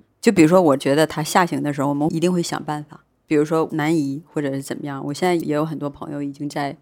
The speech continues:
广州那边儿成立那个公司了，做了三五年了吧，还可以，这也算是稳定了在那边儿。所以这个地方如果它下行了，就像逐水草而居，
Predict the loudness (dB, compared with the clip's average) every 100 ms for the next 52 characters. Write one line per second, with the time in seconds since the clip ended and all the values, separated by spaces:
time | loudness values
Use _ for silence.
0 | _ 0 2 2 2 2 0 -2 -6 -6
1 | -4 -6 -6 -8 -8 -10 -12 -14 -14 -14
2 | -14 -14 _ -4 -2 -2 -6 -10 _ -8
3 | -4 -2 -4 -6 -8 -10 -10 -14 -18 _
4 | -8 -6 -4 -2 -4 -6 -14 _ _ 0
5 | 0 2 -2 -2 -2 -2 -4 -6 -10 -18
6 | -14 -10 -8 -10 -14 -18 _ 0 2 4
7 | 0 -6 -2 0 0 0 -2 -2 -2 -2
8 | -2 -2 -4 -2 -2 -2 -4 -8 -8 -6
9 | -4 -4 -6 _ -4 -2 -2 -2 -2 -2
10 | -4 -2 -6 -8 -10 -10